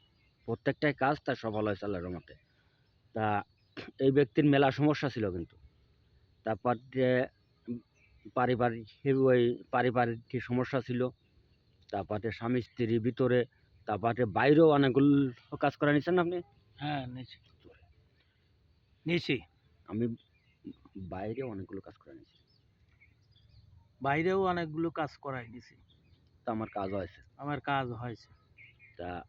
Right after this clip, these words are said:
Speaker 1: আপনারা দেখেন, ইনি, ইনার কাজ তো করে এনেছে, তারপর তো বাইরেও অনেকগুলো কাজ করেছে সে। ইনি আটতে পারতো না, ইনি আটতে পারতো না, নামাজ পড়তে পারতো না,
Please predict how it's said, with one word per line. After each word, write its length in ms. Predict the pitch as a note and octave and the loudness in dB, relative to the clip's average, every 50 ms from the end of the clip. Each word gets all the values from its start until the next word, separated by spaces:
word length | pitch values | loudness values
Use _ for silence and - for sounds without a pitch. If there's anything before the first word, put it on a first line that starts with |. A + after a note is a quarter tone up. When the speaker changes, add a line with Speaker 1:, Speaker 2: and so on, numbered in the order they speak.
| _ _ - | _ _ -10
Speaker 1:
আপনারা 400 | A2+ A2+ C3 C3 C3 B2 C#3 B2+ | -6 -4 -2 -2 0 -2 -2 0
দেখেন, 360 | C3 C3 C3 C3+ D#3 D#3 D3+ - _ _ _ _ _ _ _ _ _ _ _ _ _ _ - | 0 -2 0 -2 -4 -4 -6 -10 _ _ _ _ _ _ _ _ _ _ _ _ _ _ -6
ইনি, 420 | B2 B2 B2 C3+ C#3+ D3 D3+ D3+ - _ - _ _ - _ _ _ _ _ _ _ _ - | -4 -2 0 0 0 0 0 -2 -4 _ -18 _ _ -20 _ _ _ _ _ _ _ _ -8
ইনার 240 | G#2 A2+ C3 C#3+ C3 | -6 -6 -4 -4 -2
কাজ 240 | - D3+ C#3+ - - - | -2 -2 -2 -2 -4 -2
তো 300 | - E3 E3 D#3+ D#3 - - _ _ _ _ - - _ _ _ - - - - - _ _ - _ _ _ _ _ _ - | 2 4 4 4 2 0 -6 _ _ _ _ -20 -20 _ _ _ -20 -20 -20 -20 -20 _ _ -20 _ _ _ _ _ _ -4
করে 220 | C3+ C#3 D3 D#3+ | 0 2 4 4
এনেছে, 380 | D#3+ E3 D#3+ D3 - F3 F3 F3 _ _ _ _ _ _ _ _ _ _ _ _ _ - | 4 4 2 2 0 -2 -2 -2 _ _ _ _ _ _ _ _ _ _ _ _ _ -6
তারপর 300 | A#2 A2+ - B2 B2+ A#2+ | -6 -4 -2 -4 -4 -2
তো 120 | C#3 C#3 | -2 -2
বাইরেও 460 | B2 G#2+ A#2+ A#2+ C3 C#3+ D#3+ E3+ E3 | 0 0 2 2 4 6 6 6 4
অনেকগুলো 360 | C#3+ C3 C3 A2 G#2+ A#2+ A#2 | 4 2 -2 -2 -2 -4 -4
কাজ 180 | G2 G#2+ G2 - | -4 -6 -8 -10
করেছে 340 | - - F2+ F2+ F2 - F2 | -12 -16 -16 -16 -14 -16 -20
সে। 140 | - - - _ _ _ _ _ _ _ _ _ _ _ _ _ _ _ _ _ _ _ _ _ _ - B2+ | -20 -20 -20 _ _ _ _ _ _ _ _ _ _ _ _ _ _ _ _ _ _ _ _ _ _ -6 -4
ইনি 120 | C3+ D3 | -2 -2
আটতে 240 | C#3 C3+ - - D#3+ | -2 -2 -2 -4 -2
পারতো 280 | C#3 C#3+ - - - | -2 -2 -4 -4 -8
না, 140 | G#2+ F2+ - - - - _ _ _ _ - - _ _ _ _ _ _ _ _ _ _ _ - | -10 -10 -10 -14 -20 -20 _ _ _ _ -20 -20 _ _ _ _ _ _ _ _ _ _ _ -8
ইনি 500 | - B2+ C3 C3+ C#3 D3 D#3 D#3+ D#3 D#3+ - - _ _ - | -6 -4 -4 -2 -2 0 0 0 -2 -2 -6 -8 _ _ -12
আটতে 240 | - A#2+ A2+ - D3+ | -12 -10 -6 -4 0
পারতো 280 | C3+ C3+ C3 - - C#3 | 0 0 -2 0 -2 -2
না, 160 | C#3 C#3 C3+ | 0 0 0
নামাজ 220 | C3+ B2+ B2+ B2 - | 0 -2 -4 -4 -6
পড়তে 200 | C3+ C3 B2 C#3 | -6 -6 -6 -2
পারতো 280 | B2+ C#3+ C#3 - - C#3 | -2 -2 -2 0 -2 -2
না, 240 | C#3+ C#3 C#3+ - | 0 -2 -2 -4